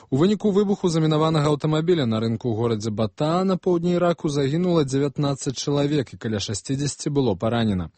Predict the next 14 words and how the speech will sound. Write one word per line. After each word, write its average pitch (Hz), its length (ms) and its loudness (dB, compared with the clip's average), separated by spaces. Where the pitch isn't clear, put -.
Горад 156 240 2
знаходзіцца 151 480 -2
ў 139 80 -2
правінцыі 127 560 -2
Дыкар, 120 480 0
населенай 160 480 0
пераважна 131 480 0
шыітамі, 110 560 -2
сітуацыя, 131 560 -2
у 147 80 2
якой 143 160 -2
заставалася 127 560 -2
адносна 113 400 -2
спакойная. 104 720 -2